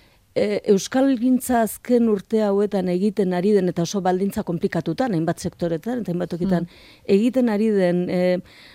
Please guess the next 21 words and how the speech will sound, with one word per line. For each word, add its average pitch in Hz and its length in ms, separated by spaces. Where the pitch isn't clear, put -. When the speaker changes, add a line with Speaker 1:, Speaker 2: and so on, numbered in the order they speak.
Speaker 1:
hausnarketa 202 1000
eta 185 360
kritika - 460
eta 190 220
autokritika 190 960
prozesu 202 840
eraikitzailea, 180 960
eta - 260
oso 175 220
eraikitzailea 185 580
iruditzen 175 440
zait, 156 280
em, 185 580
ponentziak 226 560
eta 185 120
antolatzen 208 440
dituzten 185 460
beste 214 240
zenbaitek 190 460
ikasiko 190 380
balituzke, 190 600